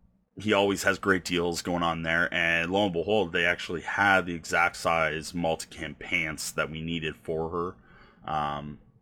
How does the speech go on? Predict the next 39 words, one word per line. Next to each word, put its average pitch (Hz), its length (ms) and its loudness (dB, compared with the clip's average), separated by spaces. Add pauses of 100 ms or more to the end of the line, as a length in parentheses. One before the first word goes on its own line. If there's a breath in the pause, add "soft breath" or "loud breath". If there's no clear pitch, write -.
(160)
to 92 100 -8
be 85 120 -2
able 87 160 0
to 80 80 -12
get 85 120 2
out 87 100 0
and - 80 -14
play. 85 420 2 (160)
Because, 92 240 -4
like, 85 140 -6 (640 loud breath)
it's, - 260 -6
you 104 200 -2
don't 110 300 4
need 87 380 -2
pants 85 460 -4
to - 80 -12
play, 80 460 0
but 80 260 -4 (800 loud breath)
she, 107 360 2
she's 110 240 0
a - 20 -6
fancy 92 380 0
girl. 90 200 4
A 82 60 2
lot 85 160 2
of 82 60 -4
her 80 80 -2
pants 76 420 -6
are, 76 160 -6
like, 76 200 -10
a - 280 -20
couple 85 260 0
hundred 76 240 -4
dollars 76 480 -6
or 78 100 -6
whatever 80 300 -2
they 80 140 0
are. 80 160 2
Like, 76 220 -6